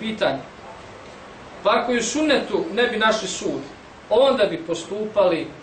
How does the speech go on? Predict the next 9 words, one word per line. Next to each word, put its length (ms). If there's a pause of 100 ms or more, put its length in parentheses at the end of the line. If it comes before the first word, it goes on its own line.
(200)
po 120
vlastitom 760
mišljenju, 680
odnosno 640 (460)
ičtihadu. 840 (720)
Ičtihadu. 600 (1300)
Ičtihad 680
u 80
vrijeme 380